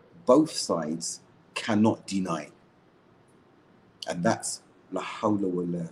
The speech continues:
quwwata illa billah. That Allah has power and authority and dominion over everything that is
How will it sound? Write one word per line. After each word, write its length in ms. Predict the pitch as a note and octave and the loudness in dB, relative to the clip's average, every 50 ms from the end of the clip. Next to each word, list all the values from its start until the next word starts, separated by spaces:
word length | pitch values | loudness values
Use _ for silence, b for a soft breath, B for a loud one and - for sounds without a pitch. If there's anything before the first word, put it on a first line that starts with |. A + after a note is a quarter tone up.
| - - - | -14 -18 -10
quwwata 680 | - - B2+ A#2+ A2 G2 F2+ F2 - - - - - - _ _ _ _ _ _ _ - | -2 0 2 2 2 2 -2 -4 -6 -10 -10 -10 -10 -12 _ _ _ _ _ _ _ 0
illa 380 | A2+ A2 F#2+ F#2 F2+ F2 E2+ - | 0 0 0 0 -2 -4 -4 -6
billah. 380 | - F2 - D#2 D#2+ E2 - - _ _ _ _ _ _ _ _ _ _ _ _ _ _ _ _ _ _ _ _ _ _ _ _ _ _ _ _ _ _ _ _ _ _ _ _ _ _ _ _ - - | -6 -8 -8 -8 -8 -10 -12 -14 _ _ _ _ _ _ _ _ _ _ _ _ _ _ _ _ _ _ _ _ _ _ _ _ _ _ _ _ _ _ _ _ _ _ _ _ _ _ _ _ -8 -4
That 180 | G2+ E2 - - | -4 -4 -4 -2
Allah 560 | - F2+ F2 E2+ F2 G#2 A2 A2 G2 E2 C#2+ - - - _ - _ _ _ _ _ _ _ _ _ _ _ _ _ _ - | -4 -2 0 2 4 6 6 6 6 4 0 -4 -12 -20 _ -20 _ _ _ _ _ _ _ _ _ _ _ _ _ _ -14
has 180 | - F#2 - - | -12 -12 -12 -12
power 480 | - - - - G2+ G2+ F#2 D#2+ D2 - - - _ _ _ _ _ _ _ _ _ _ _ - _ _ _ _ - | -14 -10 -4 -2 0 0 0 0 -4 -6 -12 -20 _ _ _ _ _ _ _ _ _ _ _ -20 _ _ _ _ -6
and 140 | - F#2+ F2+ | -4 -4 -4
authority 640 | F2 F2 - - A2 G#2 G2+ F#2+ - - - D#2 D2+ - _ _ _ _ _ _ - | -4 -6 -4 0 2 2 2 2 0 -4 -10 -12 -12 -16 _ _ _ _ _ _ -10
and 180 | - G2 F#2 F2+ | -6 -6 -6 -6
dominion 600 | - F2+ F2 G2 G#2+ A2 A2 G#2+ G2 F2 E2 D#2 - - | -6 -4 0 2 4 4 4 4 2 0 -2 -6 -6 -4
over 320 | G2 G2 F#2+ F#2 G2 - - _ - - | -4 -4 -2 -2 -4 -4 -4 _ -4 -4
everything 520 | C3 A2+ C3 C3+ - - - C#3+ D3+ - - _ _ _ _ _ _ _ _ _ _ _ _ _ _ _ _ _ - | -2 0 0 -2 -2 0 -2 -2 -2 -2 -8 _ _ _ _ _ _ _ _ _ _ _ _ _ _ _ _ _ 0
that 180 | - G#2+ - - | 2 2 2 4
is 400 | - A#2 C#3+ E3+ E3+ - - - | 4 6 6 6 4 0 -8 -12